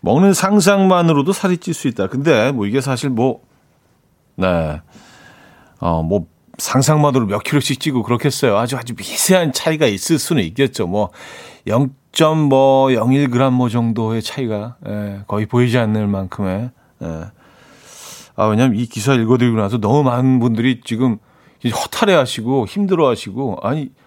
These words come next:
뭐라고요? 너무해." 뭐, "네?" 뭐 이런 사람들 있잖아요. "망했다." 어, 저도 좀 사실 좀 당황했는데 "이게 뭐야? 상상도 하지 말란 얘기야?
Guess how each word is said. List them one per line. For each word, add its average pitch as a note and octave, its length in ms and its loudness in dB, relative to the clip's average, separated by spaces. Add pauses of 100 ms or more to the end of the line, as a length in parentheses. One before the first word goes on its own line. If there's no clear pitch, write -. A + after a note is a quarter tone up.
(420)
뭐라고요? C3 760 2
너무해." D#3 560 4
뭐, F2+ 380 -8 (500)
"네?" C#3+ 420 0 (240)
뭐 B2 160 -2
이런 A2 220 0
사람들 F#2 300 -6
있잖아요. E2+ 320 -10
"망했다." B2+ 680 0 (720)
어, F2 680 -8 (480)
저도 E3 240 2
좀 F3 220 4
사실 C3 320 0
좀 A2+ 100 -2
당황했는데 G2+ 800 -2 (260)
"이게 C#3 200 0
뭐야? F#2 420 -4 (380)
상상도 D3 480 2
하지 C#3 160 -2
말란 A2 400 0
얘기야? B2+ 300 -8